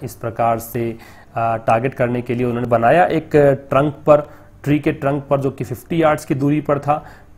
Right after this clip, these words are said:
"Taking out his bow and arrow", और धनुष और तीर निकालते हुए, बो का मतलब धनुष है, एरो का मतलब तीर है, उस व्यक्ति ने केयरफुली शॉट कर दिया, मतलब उसने एक निशाना साधा भाई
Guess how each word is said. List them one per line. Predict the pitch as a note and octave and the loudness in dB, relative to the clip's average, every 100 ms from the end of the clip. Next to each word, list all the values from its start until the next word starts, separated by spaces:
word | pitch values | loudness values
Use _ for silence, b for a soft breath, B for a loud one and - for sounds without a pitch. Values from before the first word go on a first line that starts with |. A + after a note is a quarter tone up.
| G3 | 6
"Taking | G3+ A3+ A#3 | 6 6 4
out | A3+ | 4
his | A3+ A3+ | 4 -2
bow | D3+ B2 D3+ | -2 2 2
and | E3 D3+ C3 | 2 -4 -4
arrow", | A2+ G#2 G#2 | -6 -8 -8
और | B2 | -4
धनुष | B2 G3 G3 | -2 -2 -2
और | G3 | -4
तीर | - E3 E3+ | -2 -4 -2
निकालते | C3+ B2 A2+ A2 A#2+ | -2 0 -2 -2 -8
हुए, | A2 | -6
बो | G#2+ | -6
का | G#2 A2 | -4 -4
मतलब | A2+ B2+ | -4 -6
धनुष | A#2 C3 G3 G3 | -6 -4 -2 -2
है, | A#3+ D4 - | -2 -2 -2
एरो | A#2 A#2 | -4 -4
का | A2+ | -6
मतलब | G#2+ A2 G2+ | -6 -8 -10
तीर | D3+ F#3 | -8 -4
है, | F#3 A3+ - - - - | -2 -4 -8 -20 -20 -2
उस | A3 G3+ | -2 0
व्यक्ति | E3+ - D#3 | -2 -2 -2
ने | G3 G3+ | -2 -6
केयरफुली | - C#3 C#3 C#3 F#3+ | -4 -2 -2 -4 -6
शॉट | - - E3+ E3 - | -6 -2 -2 -2 -2
कर | B2+ | -6
दिया, | A2 G#2+ | -4 -8
मतलब | A2+ D3+ F3+ | -8 -8 -6
उसने | E3+ F3+ | -6 -4
एक | F3+ D#3+ C#3+ | -4 -6 -2
निशाना | D3+ C#3 C3+ C#3 C3+ D3 | 0 0 -2 -2 0 0
साधा | C3+ C3+ E3+ | -2 0 -2
भाई | G3+ | -2